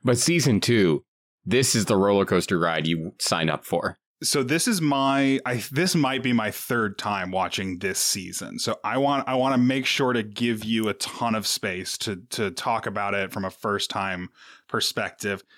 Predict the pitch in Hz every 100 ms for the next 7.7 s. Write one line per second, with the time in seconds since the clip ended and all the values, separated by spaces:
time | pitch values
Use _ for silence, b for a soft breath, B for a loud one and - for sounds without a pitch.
0 | b - 165 165 170 135 131 127 - 143
1 | 101 104 95 120 127 135 139 160 151 156
2 | 143 117 117 98 _ _ - 104 101 92
3 | - 135 147 135 156 147 - 110 104 98
4 | 92 87 _ _ - 127 120 135 160 -
5 | - 151 151 151 - - - _ _ 104
6 | 104 135 156 - 120 104 98 98 - -
7 | 104 - 90 92 87 73